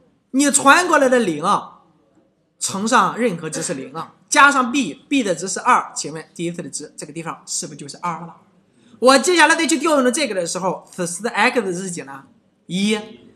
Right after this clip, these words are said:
一乘上 k，k 的值是一，一加二，三，下课的时候四，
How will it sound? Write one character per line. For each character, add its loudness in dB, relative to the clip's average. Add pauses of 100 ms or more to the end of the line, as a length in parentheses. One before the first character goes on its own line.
(140)
一 2
乘 -2
上 2
k，k -2
的 0
值 -6
是 -6
一， -4 (800)
一 -4 (220)
加 2
二， -4 (180)
三， -2 (320)
下 4
课 -6
的 -6
时 -8
候 -6
四， -8